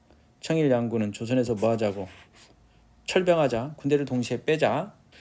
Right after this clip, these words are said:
조선에서 이후 변란이나 중요 사건이 발생하여 청일 두 나라 또는 어느 한 나라가 파병할 때는 뭐 하라고요?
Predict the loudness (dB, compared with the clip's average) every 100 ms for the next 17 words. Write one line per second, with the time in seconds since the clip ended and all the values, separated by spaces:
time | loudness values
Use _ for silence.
0 | -20 -2 2 4 6 6 6 6 4 4
1 | 8 10 10 10 4 4 2 4 2 0
2 | 2 6 6 6 2 4 4 2 0 -2
3 | -2 2 4 4 4 2 2 2 0 -2
4 | -2 4 6 6 4 0 4 4 4 2
5 | 2 4 4 4 4 4